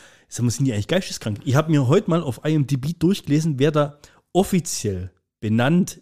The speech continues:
ist. Es kann ja sein, da kommen noch irgendwelche Gastcameos oder sowas, ja, die dann noch irgendwie als, als, was weiß ich, als große Überraschungsding verkauft werden.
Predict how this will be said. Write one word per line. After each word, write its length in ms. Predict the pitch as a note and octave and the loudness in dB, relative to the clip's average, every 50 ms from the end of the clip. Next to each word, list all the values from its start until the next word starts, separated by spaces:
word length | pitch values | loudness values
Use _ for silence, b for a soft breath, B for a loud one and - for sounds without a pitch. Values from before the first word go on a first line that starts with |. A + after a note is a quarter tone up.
| _ - | _ -12
ist. 300 | F#2+ F2+ - - - - | -12 -10 -10 -14 -16 -16
Es 120 | - - | -16 -8
kann 160 | - - B2 B2 | -2 0 2 4
ja 100 | A#2 A2 | 4 4
sein, 200 | - C3+ C#3+ C#3+ | 2 2 2 2
da 80 | C3 | 0
kommen 200 | - - C3+ C#3 | 0 2 2 2
noch 100 | C3 B2 | 2 2
irgendwelche 440 | C#3+ C#3+ C3+ B2 A#2+ B2+ A#2+ A2+ A2+ | 0 0 0 2 2 2 2 2 0
Gastcameos 720 | - C3 C#3 - - - - A#2 A#2+ B2 B2 B2+ C3 C3 - | 0 -4 -8 -8 -10 -6 -4 0 0 2 4 2 2 0 -2
oder 160 | A#2+ B2+ A2 | -4 -4 -4
sowas, 340 | - - A#2+ B2+ C#3+ C#3+ - | -4 -4 -2 -2 -2 -2 -2
ja, 180 | A#2 B2 C3+ B B B B B B - | -2 -2 -2 B B B B B B 0
die 80 | C3 B2 | 0 2
dann 220 | A#2 A2+ B2 A#2+ | 2 2 2 2
noch 100 | A#2 B2 | 2 0
irgendwie 340 | C#3+ C3+ B2 A#2 A#2 B2 B2 | 0 -2 -2 -2 -2 -4 -4
als, 440 | - A2+ A2 G#2+ - - - - - | -2 -4 -4 -4 -4 -10 -12 -10 -6
als, 320 | A2+ G#2+ G#2+ G2+ - - A#2 | -4 -4 -4 -4 -6 -6 -6
was 140 | G#2+ - | -6 -4
weiß 120 | A2 G2+ A2+ | -4 -4 -4
ich, 240 | C#3+ D3 - - - | -6 -8 -8 -8 -8
als 140 | G#2+ - | -10 -10
große 260 | - - A#2+ A#2+ A2+ C3+ | -8 -8 -8 -6 -4 -4
Überraschungsding 640 | B2 A#2 A2 A2 C3+ - E3 D3+ - - A#2 G#2+ | -4 -4 -4 -4 -2 -2 -2 -2 -2 -2 -4 -4
verkauft 380 | - - G#2 - G#2 G2 - - | -4 -4 -8 -8 -8 -12 -10 -12
werden. 180 | G#2 G2+ G#2 | -12 -12 -12